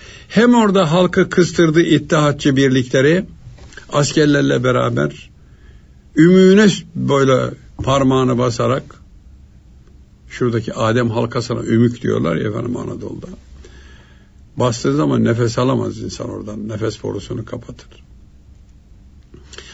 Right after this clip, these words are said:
Ondan sonra da "Memnuniyetsiz ortam doğdu efendim." diyor.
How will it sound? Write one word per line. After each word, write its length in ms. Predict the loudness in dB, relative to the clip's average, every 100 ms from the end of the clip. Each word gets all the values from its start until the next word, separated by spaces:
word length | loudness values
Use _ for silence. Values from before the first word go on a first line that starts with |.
| -4
Ondan 280 | 2 4 4
sonra 260 | 4 4 4
da 140 | 2
"Memnuniyetsiz 880 | 2 4 4 4 4 6 4 2 2
ortam 440 | 4 2 2 4
doğdu 240 | 4 4 4
efendim." 400 | 4 4 4 2
diyor. 220 | 0 -4